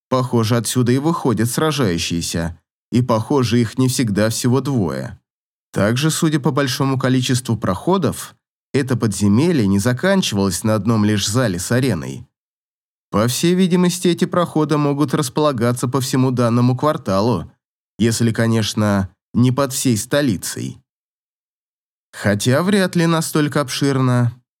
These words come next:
Никто не даст лицам сомнительной благонадежности получить доступ к стратегически важным путям. Но вот сами эти помещения, похоже, создавались совсем не вручную.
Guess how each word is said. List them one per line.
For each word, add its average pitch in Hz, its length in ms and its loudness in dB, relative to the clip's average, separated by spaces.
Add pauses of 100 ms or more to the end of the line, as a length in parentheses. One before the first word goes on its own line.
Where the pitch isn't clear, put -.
(120)
Никто 127 440 2
не 180 140 2
даст 165 380 0
лицам 143 420 2
сомнительной 123 640 0
благонадежности 110 920 0
получить 135 440 0
доступ 156 500 -2 (360)
к - 20 -6
стратегически 160 880 -2
важным 143 460 0
путям. 90 580 -2 (640)
Но 110 240 2
вот 151 160 0
сами 151 340 0
эти 139 160 -2
помещения, 131 720 2
похоже, 95 520 -2
создавались 123 920 0 (180)
совсем 147 540 0
не 123 80 4
вручную. 87 800 -2